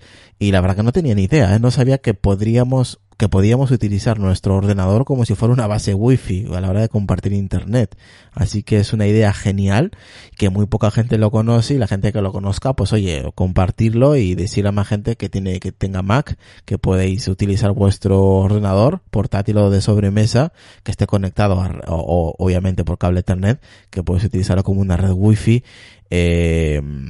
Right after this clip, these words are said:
eh, de base, vamos, como yo lo tengo en la habitación, entonces siempre tengo a tope la, la línea de que, ya sabéis, de que, que nos dice la señal, eh, de nuestra red Wi-Fi, pues yo siempre lo tengo a,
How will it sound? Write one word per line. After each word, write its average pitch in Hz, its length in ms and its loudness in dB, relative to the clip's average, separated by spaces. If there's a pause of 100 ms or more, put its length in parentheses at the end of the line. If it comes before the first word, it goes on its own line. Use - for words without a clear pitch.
(400)
eh, 87 300 -6
de 92 100 -4
base, 113 300 2
vamos, 107 220 0
como 85 180 -2
yo 92 80 2
lo 90 60 0
tengo 98 160 0
en 98 60 0
la 92 60 2
habitación, 107 560 2
entonces 101 280 -4
siempre 110 380 0
tengo 104 300 0
a 95 60 -4
tope 85 420 -2
la, 78 420 -4
la 87 120 -2
línea 107 400 0
de 95 160 0
que, 92 280 -4
ya 92 120 -2
sabéis, 95 300 0
de 90 380 -2
que, 87 460 -4 (240)
que 98 140 -4
nos 90 160 0
dice 110 260 0
la 90 80 -2
señal, 95 380 0 (540)
eh, 90 420 2
de 92 100 -2
nuestra 87 640 0
red 95 240 -2
Wi-Fi, 117 540 2
pues 98 160 0
yo 98 100 0
siempre 110 280 2
lo 104 120 4
tengo 117 400 4
a, - 180 -6